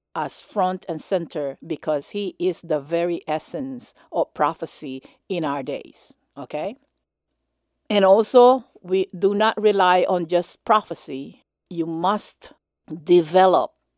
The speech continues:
or establish that personal relationship with our Lord Jesus Christ. You need to spend time with him,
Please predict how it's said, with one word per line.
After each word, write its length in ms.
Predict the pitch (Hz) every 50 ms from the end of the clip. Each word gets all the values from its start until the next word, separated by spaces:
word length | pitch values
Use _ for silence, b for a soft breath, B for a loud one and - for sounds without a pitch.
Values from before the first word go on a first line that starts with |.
| _ _ _ _ _ _ _ _ _ _
or 220 | - 170 180 180 -
establish 760 | 180 165 - - - 202 175 175 170 165 156 139 131 - -
that 240 | - 170 156 - _
personal 360 | - 170 165 - - 185 170
relationship 760 | 165 160 151 151 160 175 170 - - 175 - - 180 156 -
with 120 | 170 165 151
our 100 | 147 151
Lord 240 | 147 156 160 160 151
Jesus 320 | 151 156 139 - - -
Christ. 580 | - - - 156 135 82 - - - - _ _ _
You 160 | - 175 175
need 160 | 170 175 180 -
to 80 | 175
spend 320 | - - - - 147 143 -
time 300 | - 165 147 151 147 143
with 160 | 131 131 -
him, 480 | - - 254 262 254 247 240 247 254